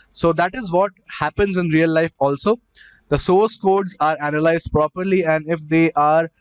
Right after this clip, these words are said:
uh, found to be vulnerable, then attacks such as these can be launched. Now,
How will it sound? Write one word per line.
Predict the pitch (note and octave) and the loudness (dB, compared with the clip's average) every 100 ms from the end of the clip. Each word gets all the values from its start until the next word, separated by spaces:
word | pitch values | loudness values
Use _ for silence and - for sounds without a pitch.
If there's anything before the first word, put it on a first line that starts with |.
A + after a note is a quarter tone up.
| _ _ | _ _
uh, | B2+ C3 C3 C3 B2+ _ - | 0 2 4 2 -4 _ -8
found | - E3 G3 | -2 0 -2
to | G3 | -2
be | F#3 | -2
vulnerable, | C#3+ D3 F3 G3 G3 A3 A3+ _ _ - C#3+ | 0 0 0 -2 0 -4 -6 _ _ -12 -2
then | E3 F3 - | -2 -2 -4
attacks | D3 - E3+ F#3+ - - | -4 0 -2 -2 -8 -14
such | - - E3+ F#3 | -6 -2 -2 0
as | E3 | -2
these | C#3 D#3 F3+ | -2 -2 -2
can | - C#3 C#3 | -2 -4 -2
be | D3 | -2
launched. | B2 A2 A2+ - | -2 -2 -6 -12
Now, | C3 E3 G3+ G3 | -6 0 0 -2